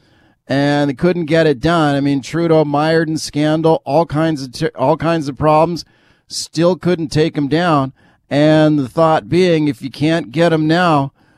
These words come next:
would Scheer ever be able to beat Trudeau? I think the answer in a lot of people's minds was no, and therefore he's gotta go and a new leader. Now, he had been indicating that he might try to stay on there,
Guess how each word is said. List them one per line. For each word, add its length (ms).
would 300
Scheer 520
ever 400
be 220
able 280
to 160
beat 300
Trudeau? 600
I 100
think 200
the 140
answer 320
in 60
a 40
lot 200
of 80
people's 340
minds 360
was 280
no, 600
and 200
therefore 640
he's 300
gotta 300
go 500
and 300
a 100
new 260
leader. 260
Now, 200
he 140
had 440
been 180
indicating 720
that 300
he 100
might 480
try 460
to 100
stay 460
on 360
there, 440